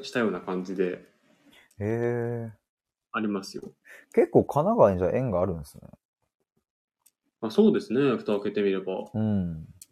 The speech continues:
Speaker 1: はい。
Speaker 2: 横浜にも住んでたっていうことなので。
Speaker 1: 横浜に住んでましたね、三年間。
Speaker 2: うんうんうんう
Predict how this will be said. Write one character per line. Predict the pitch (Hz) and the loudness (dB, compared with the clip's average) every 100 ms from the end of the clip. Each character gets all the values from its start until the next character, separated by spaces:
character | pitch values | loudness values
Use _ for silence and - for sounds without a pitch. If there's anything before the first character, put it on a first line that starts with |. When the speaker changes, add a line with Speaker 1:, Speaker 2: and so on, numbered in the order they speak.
| _ _ _ _ _ _ _ _ _ | _ _ _ _ _ _ _ _ _
Speaker 1:
は | 113 95 | -6 -6
い。 | 85 - _ _ _ _ _ | -8 -18 _ _ _ _ _
Speaker 2:
横 | 104 98 92 | -8 -4 -4
浜 | 95 90 90 - - | -2 -4 -6 -8 -6
に | 98 | -4
も | 80 | -4
住 | - 98 | -4 -4
ん | 80 | -4
で | |
た | 76 - | -4 -10
っ | |
て | - - | -10 -8
い | |
う | |
こ | 82 | -8
と | - | -8
な | 53 | -12
の | 50 | -12
で。 | - - _ - - _ _ _ _ _ - _ | -14 -14 _ -20 -20 _ _ _ _ _ -20 _
Speaker 1:
横 | 147 151 | -2 2
浜 | 180 | 2
に | 175 | 2
住 | 180 | 2
ん | 139 | 0
で | |
ま | 90 90 | -2 -6
し | |
た | - | -4
ね、 | 110 | -4
三 | 101 101 | -2 -2
年 | 98 87 | -4 -6
間。 | - 87 - | -10 -14 -6
Speaker 2:
う | |
ん | 110 | -4
う | |
ん | 95 | -2
う | 90 | -2
ん | 87 | -4
う | 78 | -4